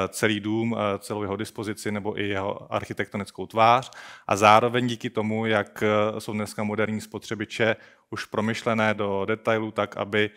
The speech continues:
nedocházelo třeba k přetápění místností, tak si můžeme budově dobře navrhnout. Pokud se podíváme na příklad, eh,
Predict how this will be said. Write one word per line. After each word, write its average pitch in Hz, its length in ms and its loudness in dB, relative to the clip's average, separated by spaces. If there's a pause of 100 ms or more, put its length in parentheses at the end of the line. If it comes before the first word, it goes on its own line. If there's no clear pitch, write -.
(240)
nedocházelo 104 540 2
třeba 104 220 -4
k - 80 -10
přetápění 123 600 0
místností, 104 760 -8 (340)
tak 98 360 6 (100)
si 104 460 0 (120)
můžeme 98 600 -4
budově 95 340 -8
dobře 95 320 -4 (420)
navrhnout. 101 460 2
Pokud - 280 -8
se 156 80 -2
podíváme 135 520 2
na 98 260 2
příklad, - 760 2
eh, 117 40 2